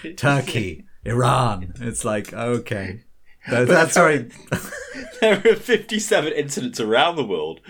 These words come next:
Speaker 2: of these unknown forces. And it's all sort of done through green nightlight, fluorescent sort of, uh, night scoping.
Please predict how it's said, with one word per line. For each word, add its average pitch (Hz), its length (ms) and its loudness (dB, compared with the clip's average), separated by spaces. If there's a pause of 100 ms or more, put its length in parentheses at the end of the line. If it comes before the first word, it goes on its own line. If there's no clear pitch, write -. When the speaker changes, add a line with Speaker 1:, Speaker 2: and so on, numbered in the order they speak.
(240)
Speaker 2:
of 127 160 -8
these 131 400 -2
unknown 110 460 -4
forces. 95 680 -10 (360)
And 120 400 0
it's 147 300 0
all 202 380 4
sort 156 180 2
of 135 300 -6
done 120 180 2
through 117 300 -8
green 101 560 -8
nightlight, 92 640 -6
fluorescent 90 560 -8 (380)
sort 95 260 -8
of, 85 200 -10
uh, 87 160 -8
night 95 240 -8
scoping. - 580 -14